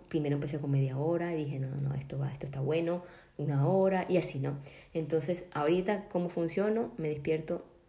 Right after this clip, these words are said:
cinco de la mañana, sí, sí, sí, sí, no me mates. Me despierto cinco de la mañana, mi esposo comenzó a hacerlo primero, él me decía todos los días,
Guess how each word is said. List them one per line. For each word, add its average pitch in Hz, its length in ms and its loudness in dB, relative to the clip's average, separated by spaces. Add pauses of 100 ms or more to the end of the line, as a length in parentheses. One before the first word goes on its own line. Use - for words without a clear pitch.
(180)
cinco 151 380 -4
de 143 60 -2
la 143 80 -2
mañana, - 420 -6
sí, - 180 -8
sí, 139 120 -6
sí, - 180 -10
sí, - 260 -10
no 139 120 -2
me 127 120 -4
mates. 127 340 -10 (360)
Me 139 80 -2
despierto 139 240 0
cinco 139 200 -2
de 139 60 -4
la 127 60 -2
mañana, 135 460 -6 (180)
mi 160 100 -2
esposo 165 360 -4
comenzó 151 240 -6
a 139 40 -10
hacerlo 143 180 -6
primero, 139 300 2
él 143 60 2
me 143 80 -4
decía 143 280 -4
todos 143 140 -4
los 143 80 -6
días, 151 200 -4